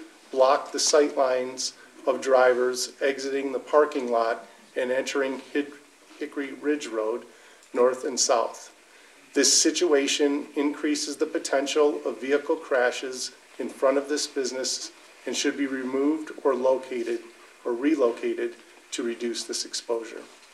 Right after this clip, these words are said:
Two, if the cars for sale are parked in the area designated as location A on the north side of the building, additional steps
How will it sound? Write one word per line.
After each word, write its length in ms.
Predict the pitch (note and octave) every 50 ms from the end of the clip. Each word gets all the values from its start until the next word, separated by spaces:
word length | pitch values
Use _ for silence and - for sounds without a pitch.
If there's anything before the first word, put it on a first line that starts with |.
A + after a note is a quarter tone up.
| - - - - - _ - - - - - - _ _ _
Two, 420 | - - D#3+ D3 C#3+ D3+ E3 - - - - - - - - - _ _ -
if 160 | D#3 - -
the 60 | D3
cars 420 | D3 - D#3 D3+ D#3 F3 F3 - -
for 100 | - F3
sale 540 | - - - E3+ D#3 D3 C3+ C3 C3+ - -
are 120 | C3 B2+
parked 460 | B2 - - - C#3+ C#3+ D3 C#3+ -
in 200 | - - D#3+ C#3+
the 80 | C#3+ C#3+
area 420 | - D3+ C#3+ C#3 C3+ C3 C3 C3
designated 880 | B2+ - - C3 B2+ C3+ D3+ C3+ B2 C#3 C3+ C#3 C3+ C#3+ C#3+ C#3 A#2+ -
as 260 | D3 C3 C3 B2 A#2
location 720 | A#2+ B2 B2 A#2 - - C#3 C3 B2 - D3 C3+ C3+ D3 - - -
A 380 | E3+ D#3 C#3 B2 A#2+ A#2+ B2 - - - - - - - - -
on 160 | C#3 C3 B2
the 80 | B2 B2+
north 340 | B2+ B2 B2+ C3+ D3+ - -
side 300 | - D#3 C#3 C3+ C3+ D3
of 80 | C#3+
the 60 | E3
building, 500 | D#3+ - D3+ C3 B2 A#2 A#2+ A#2 A#2 B2 - - - - - - - - - - - - _ - -
additional 1700 | A#2+ A2+ C#3+ C#3+ C#3 - E3 D3 C#3+ D3 D#3 - - - - - - - - - - - - - - - - D#3 C#3 A#2+ A2+ A#2 A#2 - - - - - - -
steps 640 | - - - - - D#3+ C#3 B2+ B2 - - - -